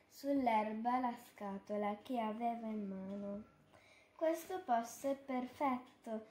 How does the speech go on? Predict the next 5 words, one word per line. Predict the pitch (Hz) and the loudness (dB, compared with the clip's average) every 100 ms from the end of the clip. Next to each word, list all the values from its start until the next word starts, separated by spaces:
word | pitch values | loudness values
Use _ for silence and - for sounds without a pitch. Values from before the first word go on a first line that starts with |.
| - _ | -20 _
disse, | 233 240 240 - | -4 -4 -4 -4
aggiustandosi | 220 214 233 233 - - 220 214 220 220 214 226 - | -4 -2 -6 -8 -12 -6 -4 -2 -2 -4 -4 -6 -6
alcune | - 208 - - 233 220 214 | -4 -4 -4 -10 -8 -8 -8
ciocche | 226 208 - - 233 | -8 -10 -10 -14 -10
dei | 220 208 202 | -4 -2 -4